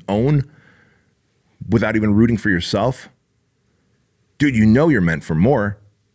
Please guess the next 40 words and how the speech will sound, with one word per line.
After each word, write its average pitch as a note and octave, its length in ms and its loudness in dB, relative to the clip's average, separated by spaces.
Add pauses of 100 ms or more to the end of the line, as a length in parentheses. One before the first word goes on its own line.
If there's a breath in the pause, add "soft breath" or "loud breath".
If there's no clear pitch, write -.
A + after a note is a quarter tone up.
(760)
You A2+ 200 2
know B2+ 200 4
you A#2+ 140 4
have G#2+ 180 0
the G2 60 -2
desire G2 540 -2
to G2 180 0
achieve C3+ 340 0
more. D#2 380 -4 (1120)
And B2+ 140 -4
so C3+ 120 0
what's C#3+ 280 0
it D#3 60 -6
gonna C#3 200 0
take C#3+ 320 -2
for - 140 -2
you A#2+ 140 4
to A2 120 0
start B2 320 -2
rewriting A#2+ 600 0
the G#2 80 0
story B2 480 -2
in G2+ 100 2
your G#2 140 0
life? B2+ 420 -6 (680 soft breath)
See, - 160 0
the C#3+ 80 0
problem D#3 320 -2
is A#2 200 0
you D3+ 120 6
have C3 280 2
bought C#3 240 0
into C#3+ 200 0
this G#2 180 0
false D3 520 -2
narrative B2 600 0 (1000)
that A2 220 0
you B2 220 4
are A#2 120 0
destined G2 800 -2